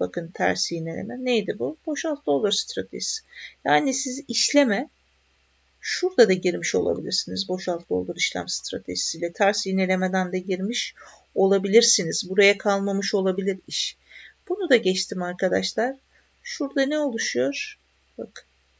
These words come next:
Düşen bir trendde ara mum, F T R yapısı oluşuyor arkadaşlar. Siz buradan da girebilirdiniz, şuradan da girebilirdiniz işleme. Ya da düşen engulf oluşuyor, düşen bir trendde.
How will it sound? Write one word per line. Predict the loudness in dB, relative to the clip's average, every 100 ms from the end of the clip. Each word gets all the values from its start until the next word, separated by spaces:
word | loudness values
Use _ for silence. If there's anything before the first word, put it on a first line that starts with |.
| _ _ _ _ _ _ _ _ _ _ _ -2
Düşen | 2 4 4
bir | 0 -4
trendde | -2 0 0 -2 -2
ara | 2 2 2
mum, | 0 -2 -4 -8 _ _
F | 4 4 4
T | 0 4
R | 6
yapısı | 4 2 -2 0
oluşuyor | 2 0 0 0
arkadaşlar. | 0 0 -2 -2 -2 -4 -8 -10 -20 -20 -10
Siz | -4 -2 -2 -2
buradan | 0 2 2 2
da |
girebilirdiniz, | 0 2 2 0 0 -2 -6 -6
şuradan | -6 -6 -4 -2 0 0
da |
girebilirdiniz | 0 0 0 -2 -6 -8 -8 -6
işleme. | -6 -6 -10 -12 -18 _ _ _ -4
Ya |
da | -2 0
düşen | 4 6 6
engulf | 4 0 0 0
oluşuyor, | -2 -2 0 0 -2 _ _ _
düşen | -6 -2 0 -2
bir | -6 -8
trendde. | -4 -4 -4 -4 -6